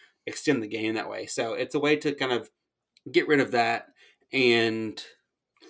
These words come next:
it's more pure basketball, and you can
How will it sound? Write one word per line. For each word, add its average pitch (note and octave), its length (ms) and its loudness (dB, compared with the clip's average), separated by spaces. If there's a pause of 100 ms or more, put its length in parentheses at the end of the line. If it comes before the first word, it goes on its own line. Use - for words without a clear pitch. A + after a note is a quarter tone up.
(260)
it's - 320 -6
more D3 300 6
pure C#3+ 220 2
basketball, A2 800 0
and G#2+ 520 -8 (340)
you A2+ 120 -8
can A2+ 380 -6